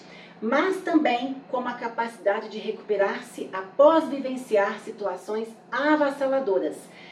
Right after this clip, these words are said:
emergindo não apenas vivo, mas também revigorado e com um novo significado. Há debates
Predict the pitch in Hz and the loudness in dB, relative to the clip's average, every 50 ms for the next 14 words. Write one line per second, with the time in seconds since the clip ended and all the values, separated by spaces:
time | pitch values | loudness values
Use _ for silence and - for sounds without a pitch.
0 | - - - - 208 226 247 269 269 269 - - 285 311 302 302 285 311 311 311 | -20 -18 -8 0 2 6 8 8 8 8 6 4 4 6 6 6 6 8 6 6
1 | 302 302 302 294 302 302 - - 302 302 311 311 311 294 285 285 285 277 - 302 | 6 4 4 4 4 2 2 4 6 6 6 6 6 2 2 0 0 0 0 0
2 | 285 247 262 262 269 254 233 262 - 233 208 220 226 220 220 226 233 240 233 233 | 2 2 0 0 0 -2 -4 -6 -6 -4 0 2 4 4 4 4 4 2 0 -2
3 | 233 233 - 247 240 247 247 240 240 233 233 233 233 220 220 220 - - - - | -4 -4 -4 -8 -8 -8 -6 -4 0 4 4 4 4 4 0 -4 -8 -8 -12 -8
4 | 196 190 190 - - - - 311 302 - - 135 - - - - - - - - | -6 -6 -6 -6 -8 -10 -10 -10 -12 -12 -12 -14 -14 -14 -16 -16 -18 -20 -20 -20
5 | - - - - - - - - 185 190 196 208 202 - 240 277 349 359 - | -20 -20 -20 -20 -20 -14 -4 0 0 2 2 2 2 4 2 2 2 0 -2